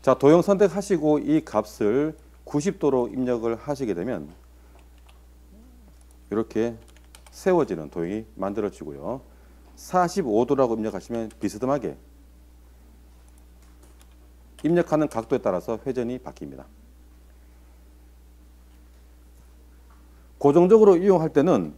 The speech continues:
그냥 특정 도형이나 아니면 특정 사진을 약간 좀 비스듬하게 올려서 배치할 때 이용하기도 하지만 사실 이게 애니메이션 기법에 들어가면 이게 단순히 각도만 바꾸는 거 가지고는 어떻게 해서 이용해야 될까? 좀 고-, 고민도 살짝 될 거예요. 근데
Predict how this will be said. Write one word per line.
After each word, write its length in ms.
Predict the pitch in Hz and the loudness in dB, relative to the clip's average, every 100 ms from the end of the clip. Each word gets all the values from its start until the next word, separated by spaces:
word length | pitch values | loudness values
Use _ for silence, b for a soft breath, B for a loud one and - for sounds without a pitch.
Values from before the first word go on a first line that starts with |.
| - | -8
그냥 220 | 165 147 | 0 2
특정 340 | - 196 196 185 | 0 0 0 0
도형이나 640 | 110 113 123 110 135 165 - | -2 -2 -2 -4 -6 -8 -10
아니면 240 | 101 107 | -8 -8
특정 240 | 139 139 | -10 -10
사진을 960 | 135 147 135 110 69 - - 117 101 71 b b b - | -8 -6 -6 -8 -10 -20 -10 -6 -6 -8 b b b -10
약간 220 | 104 110 | -6 -4
좀 140 | 120 - | -6 -8
비스듬하게 640 | 101 113 139 135 120 127 131 | -10 -6 -4 -4 -4 -6 -6
올려서 400 | 139 131 - 73 | -4 -4 -6 -10
배치할 360 | - 85 104 107 | -12 -12 -10 -8
때 120 | - | -8
이용하기도 580 | 98 101 95 110 101 92 | -6 -6 -8 -12 -14 -12
하지만 420 | 107 98 95 104 - b b b b b b | -14 -14 -12 -14 -16 b b b b b b
사실 260 | - 165 160 | -4 -2 -2
이게 260 | 156 147 131 | -4 -2 -2
애니메이션 400 | 131 165 190 - | 0 0 0 -4
기법에 320 | 170 151 139 | -4 0 0
들어가면 800 | 120 98 107 98 87 95 71 - - - | 0 -2 -2 -4 -6 -8 -10 -18 -20 -6
이게 140 | 135 | -6
단순히 320 | 101 101 127 | -4 -6 -8
각도만 380 | 117 113 170 156 | -10 -8 -4 -2
바꾸는 380 | 104 - 110 110 | -4 -6 -8 -8
거 80 | 90 | -10
가지고는 520 | 87 85 92 113 135 B B B | -10 -10 -10 -10 -12 B B B
어떻게 300 | 135 190 170 | -10 -6 -4
해서 120 | 131 | -4
이용해야 300 | 117 135 120 | -4 -6 -6
될까? 320 | 98 87 151 202 - | -8 -10 -10 -12 -10
좀 180 | 165 | -10
고-, 180 | 156 - - - | -12 -18 -20 -16
고민도 320 | - 123 127 | -8 -8 -8
살짝 280 | - 139 131 | -8 -8 -6
될 180 | - 104 | -8 -8
거예요. 260 | 127 135 147 | -8 -8 -10
근데 240 | 120 131 | -10 -10